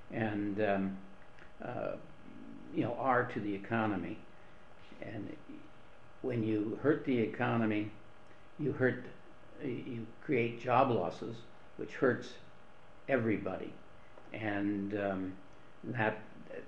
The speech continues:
and, and reduces the overall income for the government, which then is in a, a sort of a death spiral, uh, because then you want to raise taxes to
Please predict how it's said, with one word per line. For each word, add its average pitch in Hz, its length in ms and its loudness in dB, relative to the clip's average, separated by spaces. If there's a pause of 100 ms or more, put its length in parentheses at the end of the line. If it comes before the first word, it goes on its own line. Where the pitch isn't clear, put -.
(600)
and, 131 140 2
and 147 260 10
reduces 123 540 4
the 127 120 6
overall 113 500 6
income 113 640 4
for 101 100 2
the 95 80 0
government, 120 520 4 (380)
which - 200 -4
then 131 220 8
is 120 300 0
in 110 100 4
a, 104 560 -4
a 110 300 -8
sort 110 160 4
of 98 40 -2
a 92 40 -4 (100)
death 127 320 2
spiral, 95 560 2 (520)
uh, 110 60 -4 (140)
because 107 420 0
then 117 160 4
you 117 120 6
want 110 160 4
to 104 100 2
raise 110 300 6
taxes 107 540 4 (100)
to - 100 -2